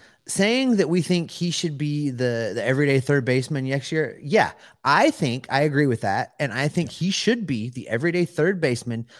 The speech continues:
until such time that one of these youngsters that we have hyped up and we've talked about that the Reds have acquired and brought into the minor league system, until one of those guys come to Cincinnati and take it away from him.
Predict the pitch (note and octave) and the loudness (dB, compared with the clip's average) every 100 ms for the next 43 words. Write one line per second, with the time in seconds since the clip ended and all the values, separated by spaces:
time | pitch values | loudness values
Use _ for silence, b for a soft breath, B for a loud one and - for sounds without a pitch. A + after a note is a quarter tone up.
0 | B D#3 D3+ G3+ - A3 A#3+ - G3+ D#3+ | B -2 2 2 2 0 0 -2 -2 0
1 | D3+ C#3+ b - A2 A#2+ F#3 A3 F3+ G#3 | -2 -4 b -8 -2 0 2 2 2 0
2 | E3+ E3+ F3 - C3 A#2+ A#2 G2+ B2+ G#2+ | 0 0 0 -2 -4 -2 -4 -4 -6 -4
3 | B2+ F#3 - B2+ B2 A#2 G2+ - C#3 - | -2 0 0 0 -2 -6 -8 -6 -6 -4
4 | D#3+ D#3+ D#3 C#3 A#2+ C3+ C3+ B2 A#2 - | -2 -2 -4 -6 -2 -2 -2 -4 -4 -2
5 | B2+ C#3+ B2+ G2+ A2 C3 D3 C#3+ B2+ A#2+ | 2 2 0 -2 2 2 2 -4 -4 -4
6 | B2+ C#3 D3 C#3+ B2+ - F#2+ F#2+ B B | -2 -2 -4 -6 -8 -8 -10 -12 B B
7 | B2 C#3 A2 G3 A#3 A3+ A#3+ G3 C#3+ C#3+ | -2 0 2 4 4 4 4 2 2 2
8 | - D#3+ F3+ - F#3+ F3 C3 B2+ F#2+ E2+ | 0 -2 0 -2 -2 -2 -4 -6 -8 -12
9 | - A3 G#3+ - F#3 E3 C#3 C#3 A2 F2 | 0 0 0 0 0 2 2 0 -4 -8